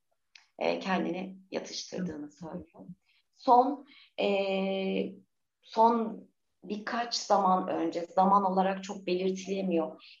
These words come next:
Speaker 1: ev olarak ayırt ediyor. Bir taşınma olayı yaşanmıştı çünkü.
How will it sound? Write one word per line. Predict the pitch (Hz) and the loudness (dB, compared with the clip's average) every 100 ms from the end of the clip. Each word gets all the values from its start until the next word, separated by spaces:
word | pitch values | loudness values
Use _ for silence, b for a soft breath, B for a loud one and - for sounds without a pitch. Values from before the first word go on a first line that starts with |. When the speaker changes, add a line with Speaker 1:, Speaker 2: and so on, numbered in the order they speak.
| - | 2
Speaker 1:
ev | 202 202 | 4 6
olarak | - 175 160 160 156 - | 6 6 6 4 0 -4
ayırt | 156 156 - | -4 -2 -4
ediyor. | 147 - 156 151 | -4 -2 -2 0
Bir | 175 165 | -4 -4
taşınma | 185 - - 170 160 | -4 -4 -2 2 2
olayı | 151 151 151 | 2 -4 -6
yaşanmıştı | 151 - - - - - - | -6 -6 -8 -8 -12 -14 -16
çünkü. | - 185 - 277 | -16 -16 -14 -8